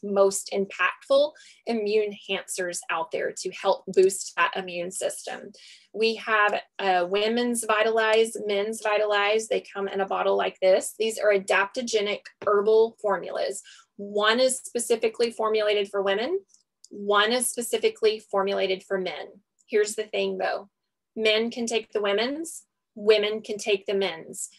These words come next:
We all know that we're all dealing with different things in our hormones, but what's incredible is that even if I take the men's formula, it is going to adapt to my body and help me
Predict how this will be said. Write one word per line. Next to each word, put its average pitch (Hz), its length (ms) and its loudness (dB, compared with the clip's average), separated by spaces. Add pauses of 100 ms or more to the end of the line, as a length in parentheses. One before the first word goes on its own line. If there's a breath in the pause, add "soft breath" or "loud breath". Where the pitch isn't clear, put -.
(140 soft breath)
We 214 200 2
all 220 300 2
know 226 280 4
that 202 160 2
we're 214 160 0
all 208 320 2
dealing 208 400 -2
with 196 220 -4
different 202 420 -6
things 214 400 -2
in 208 100 -6
our 190 240 -4
hormones, 214 600 -2 (480 loud breath)
but 208 180 8
what's - 220 4
incredible 220 680 0
is 202 140 -2
that 196 320 2
even 247 260 0
if 233 100 -4 (140)
I 214 120 2
take 220 360 -4
the 202 60 -4
men's 196 380 -2
formula, 262 580 0 (260)
it 233 120 4
is 220 100 2
going 226 280 2
to 240 100 -2
adapt 202 560 2
to 196 80 -6
my 190 280 2
body 196 520 2 (400)
and 220 160 2
help 214 480 -2
me 226 440 -2